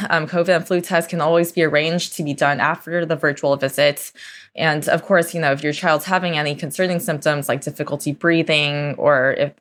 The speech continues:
um, you know, they're vomiting repeatedly and any changes in how their mentation is, those are cases for which he or she needs to be seen by a healthcare provider right away and should not be done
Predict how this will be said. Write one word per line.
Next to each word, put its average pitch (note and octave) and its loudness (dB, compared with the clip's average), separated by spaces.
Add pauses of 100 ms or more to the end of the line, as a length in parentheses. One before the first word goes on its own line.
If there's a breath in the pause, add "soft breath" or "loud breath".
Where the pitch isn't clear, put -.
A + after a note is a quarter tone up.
um, B2+ 0
you - -8
know, B2 0
they're C#3 0
vomiting D#3 0
repeatedly C#3+ -2
and D3 -2
any G3 2
changes D#3 2
in C#3+ -4
how C#3+ 0 (340)
their D#3 2
mentation D3+ 0
is, C#3 2 (220)
those F3 4
are D#3+ 2
cases D3 -2
for D3+ 0
which C#3 2 (140)
he F3+ 0
or E3 6
she C#3+ -4
needs C3+ -4
to - -12
be A2+ -6
seen B2+ -8
by A2+ 4
a B2+ 2
healthcare C3+ -2
provider A#2 0
right C3 0
away - -2
and - -10
should - -4
not D2+ 0
be C3+ -2
done C#3 0